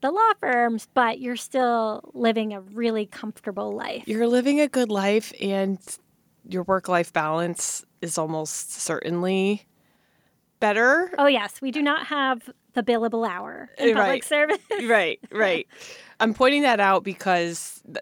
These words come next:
Speaker 2: there's a time for private sector maybe, and like there was for me, and there are for other people. And you have to think about really what matters to you most for whatever phase of life you're in. Um,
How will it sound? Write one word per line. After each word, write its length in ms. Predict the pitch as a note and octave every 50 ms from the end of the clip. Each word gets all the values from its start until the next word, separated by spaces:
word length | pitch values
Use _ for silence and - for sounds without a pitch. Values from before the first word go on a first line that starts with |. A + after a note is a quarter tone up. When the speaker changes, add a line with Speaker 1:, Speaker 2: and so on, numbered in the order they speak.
| -
Speaker 2:
there's 260 | F#3+ F#3+ G3+ F#3+ F#3
a 60 | F#3 F#3
time 640 | - G3+ F#3 F#3 F#3 F#3+ G3 G3+ G#3 G#3 G3+ - - _ -
for 320 | - - - G#3+ G#3+ G3+ G3 _ _ -
private 320 | - G#3+ G#3+ A3 A3+ -
sector 320 | - A#3+ A#3 A3 - A3+ A#3+
maybe, 440 | A#3+ A#3 A3+ A3+ A3+ B3 B3 B3
and 100 | - F3
like 160 | F3+ F3+ E3 -
there 140 | G3 F#3+
was 240 | F#3 F#3 F#3 F#3 -
for 100 | - B3+
me, 200 | C4 F4 E4+ C4 G#3+
and 100 | G3+ F#3+
there 100 | F3+ F3+
are 140 | F3+ F#3
for 120 | F3+ - G3+
other 200 | G3 F#3+ G3 F#3
people. 360 | - G3 F#3 - - F3 E3+
And 100 | E3+ - _ _ _ _ _ _ _ _ _ -
you 200 | G#3 G3+ G3 F#3+
have 200 | D#3 - F#3 F3+
to 100 | - F3+
think 200 | - - F#3 E3+
about 260 | E3+ E3 E3+ D#3 - -
really 200 | E3 D#3 D3 D3
what 240 | C#3+ D3+ C#3+ - - _ -
matters 420 | - F3+ E3+ D#3 D#3 D#3+ D#3+ - - -
to 60 | -
you 100 | D#3+ D#3+
most 720 | C#3+ - - - - - - - - - - - - -
for 260 | - - - D#3+ D3 - - -
whatever 340 | D#3+ D#3 - D3+ D3+ D3+ -
phase 280 | - - - C#3 -
of 140 | - - G3
life 220 | F3+ - F#3+ - -
you're 120 | G#3 B3+
in. 160 | B3 - - - - - - - - - - - - _ _ _
Um, 560 | - G#3 G#3 G3+ F#3+ F3+ F3 E3 D#3+ D#3 D3